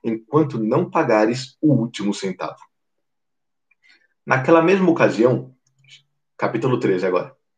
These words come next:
Naquela mesma ocasião, chegando alguns, falavam a Jesus a respeito dos galileus,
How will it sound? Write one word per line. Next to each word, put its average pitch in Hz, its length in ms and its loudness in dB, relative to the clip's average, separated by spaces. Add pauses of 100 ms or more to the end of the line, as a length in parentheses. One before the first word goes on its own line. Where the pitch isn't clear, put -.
(640)
Naquela 139 400 4
mesma 180 340 4
ocasião, 123 680 0 (140)
chegando 143 520 -2
alguns, 123 680 -2 (160)
falavam 143 440 0
a 151 60 0
Jesus 139 380 -4
a 156 60 4
respeito 135 580 -4
dos 139 160 -8
galileus, 123 760 -2